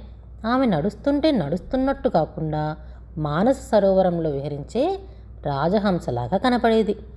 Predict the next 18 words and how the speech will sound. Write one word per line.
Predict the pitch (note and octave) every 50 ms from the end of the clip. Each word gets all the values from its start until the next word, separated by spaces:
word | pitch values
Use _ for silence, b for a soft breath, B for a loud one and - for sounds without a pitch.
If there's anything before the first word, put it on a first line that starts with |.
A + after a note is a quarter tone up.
| - - - - - - - -
ఆ | F3 E3+ D#3 C#3+ B2+
బాలను | B2+ B2+ C#3 C#3 D#3+ G3 A3+ A3 F#3
చూసి | - - - F#3 A3 G#3+ C#4 B3
చూడటంతోనే | - - - - E3+ E3+ E3+ A3+ A3 G3 - G3+ F#3+ G3+ C#4 F4 G4 F4+ B3 B B B B B B B -
విదర్భ | E3 D3+ F#3+ G#3 A3 A#3
మహారాణికి | B3 A#3 A3+ G#3+ G#3 A3 G#3+ G#3+ G#3+ G#3 G#3 G3+ G3 - - D#3+ D3+ D#3 D3+ D#3 - B B B B B B -
ఆ | E3+ E3 E3
పిల్లను | D#3+ - - D3 D#3 F#3 A3 A#3+ B3
తన | A#3+ F#3+ F3 E3
కోడలుగా | E3 - - D#3 C#3+ D#3 F#3 G#3 A3+ B3 A#3+ B3+
చేసుకోవాలనిపించింది. | B3 - - - A3+ A3 G#3+ G3+ - G#3+ G#3 - - G#3 G3 F#3 F3+ - - - - - - - - - - -
జయంతుని | D3 D3+ D3+ F#3 B3 C4 - C#4+ C#4 C4+ A#3+
రహస్యంగా | F3+ D3 C#3 - - - - - A3+ A3 A3+ A#3+
పిలిచి | A#3 - F3 E3+ E3 - - E3+ D#3+ D#3 D#3+ D#3+ B B B B B B B -
దూరాన | - G3 G3+ A#3 B3+ C4+ C#4 C4+ C#4
కనబడుతున్న | B3+ C4+ B3+ B3+ B3+ B3+ B3+ - B3+ A#3 A#3 A3+ F3
రాజకుమార్తెను | C#3+ C3+ C3+ D3+ E3+ G#3 - - A3 G#3+ G3+ G3 G#3 G3 F3+ E3+ F3 -
చూపి, | D3+ D3+ - - E3 D#3+ D#3 D3+ D#3